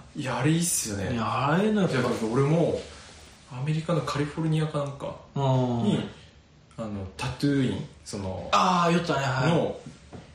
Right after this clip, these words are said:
Speaker 1: 場所がディズニーランドにあるって。
Speaker 2: あー、行きたいね。
Speaker 1: めちゃくちゃ行きたいっすよ、マジで。
Speaker 2: あー、カリフォルニアだったかな。そう、なんか、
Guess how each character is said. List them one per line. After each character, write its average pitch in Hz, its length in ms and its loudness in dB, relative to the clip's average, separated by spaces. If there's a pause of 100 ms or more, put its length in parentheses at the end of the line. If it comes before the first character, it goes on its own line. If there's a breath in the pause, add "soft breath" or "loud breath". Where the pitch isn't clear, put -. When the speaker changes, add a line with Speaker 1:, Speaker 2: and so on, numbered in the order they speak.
(280)
Speaker 1:
場 131 100 2
所 135 200 2
が - 300 0 (140)
デ 120 100 -6
ィ 110 60 -2
ズ 113 80 -6
ニ 104 160 -2
ー - 20 -2
ラ 107 80 -2
ン 101 40 -4
ド 98 60 -6
に 90 80 -6
あ 92 40 -4
る 90 60 -4
っ - 20 -4
て。 - 60 -12 (520)
Speaker 2:
あ - 380 -8
ー、 123 60 -8
行 123 40 -4
き - 100 -4
た 120 80 0
い - 20 0
ね。 98 80 -4 (280)
Speaker 1:
め 113 60 -10
ち - 80 0
ゃ 151 40 0
く - 60 -6
ち - 80 0
ゃ 165 40 4
行 156 60 0
き - 20 -4
た 151 80 0
い - 20 2
っ - 20 0
す - 120 -4
よ、 90 60 -4
マ 87 80 -2
ジ 82 100 -6
で。 - 60 -12 (800)
Speaker 2:
あ - 400 -8
ー、 - 120 -16
カ - 260 -6
リ 180 60 -2
フ 190 120 -4
ォ 196 40 0
ル - 40 2
ニ 156 60 0
ア - 40 -8
だ 98 60 -8
っ 90 40 -12
た - 60 -12
か - 40 -16
な。 123 60 -12
そ 123 140 -6
う、 117 40 -4
な 120 60 -2
ん 120 40 -6
か、 98 200 -6